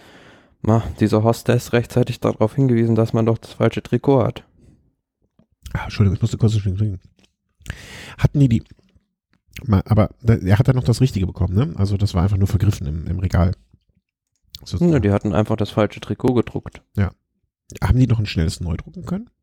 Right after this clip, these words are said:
Speaker 2: Weißt du das? Ja, wahrscheinlich schon,
Speaker 1: Ja,
Speaker 2: oder?
Speaker 1: die haben das ja alles vorrätig, also mit den, mit den Aufschriften.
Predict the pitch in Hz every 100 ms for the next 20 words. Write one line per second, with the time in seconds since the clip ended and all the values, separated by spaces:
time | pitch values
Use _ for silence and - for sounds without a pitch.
0 | _ 110 - - 202 - - - 104 -
1 | 95 110 107 110 127 117 110 - 110 -
2 | - 127 113 104 104 - 101 107 101 107
3 | 104 104 - _ _ _ _ - 107 104
4 | - 104 110 - 95 - - 104